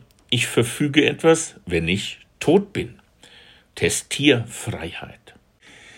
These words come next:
Dies ist ein Teil der grundrechtlichen Privatautonomie,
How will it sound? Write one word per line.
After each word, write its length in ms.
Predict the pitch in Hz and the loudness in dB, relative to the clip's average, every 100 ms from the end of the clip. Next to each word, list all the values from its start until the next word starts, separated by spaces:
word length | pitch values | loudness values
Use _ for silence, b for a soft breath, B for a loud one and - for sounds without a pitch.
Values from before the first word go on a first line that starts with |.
| B B | B B
Dies 160 | 151 147 | 0 0
ist 240 | 226 - | 0 0
ein 200 | 190 147 | 2 2
Teil 340 | - 139 139 196 | 0 4 4 6
der 140 | 185 | 4
grundrechtlichen 1000 | - 127 170 214 175 175 - - 143 139 | 2 2 2 2 2 0 0 -6 -4 -4
Privatautonomie, 1300 | 120 120 117 180 190 135 143 - 135 123 120 156 196 | 0 0 2 0 0 0 0 0 0 2 2 2 0